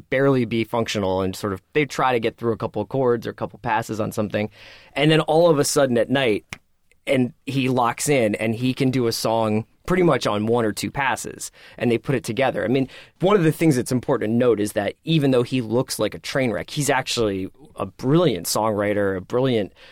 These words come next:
um, synthesizer of different sounds coming through, and he has a very straightforward but beautiful guitar sound and, and style that's very,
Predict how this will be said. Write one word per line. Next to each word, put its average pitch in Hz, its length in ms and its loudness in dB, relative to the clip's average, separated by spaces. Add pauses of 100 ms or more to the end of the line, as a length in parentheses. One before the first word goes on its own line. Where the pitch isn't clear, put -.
(260)
um, 101 360 -2
synthesizer 123 840 0
of 92 120 -6
different 110 320 -4
sounds 104 380 -2
coming 104 320 -4
through, 107 280 2
and 101 300 -4
he 127 240 -4
has 120 200 -2
a 110 60 -2
very 135 640 2 (520)
straightforward 127 840 2
but 104 160 -4 (160)
beautiful 120 600 2
guitar 123 440 -2
sound 104 440 -6 (100)
and, 120 160 0
and 113 220 -4
style 117 480 0
that's 104 180 -6
very, 117 380 0